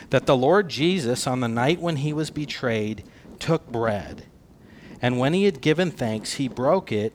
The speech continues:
and he said, "This is my body, which is for you. Do this in remembrance of me." Do this in remembrance of me.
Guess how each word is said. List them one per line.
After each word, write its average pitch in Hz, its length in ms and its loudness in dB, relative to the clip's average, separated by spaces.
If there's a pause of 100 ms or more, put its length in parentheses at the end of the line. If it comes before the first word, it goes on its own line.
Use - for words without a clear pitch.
(120)
and 117 140 -2
he 120 80 -2
said, 110 640 0 (420)
"This 180 300 0
is 202 220 -2
my 160 240 2
body, 123 720 0 (520)
which 135 280 0 (100)
is 170 440 4
for 151 360 -2
you. 120 600 -2 (1160)
Do 196 340 2
this - 840 -6 (460)
in 123 260 -2
remembrance 117 1400 -2 (200)
of 98 240 -2
me." 90 460 -8 (640)
Do 139 240 0
this 147 260 2
in 123 120 0
remembrance 117 840 0
of 98 200 -6
me. 87 460 -8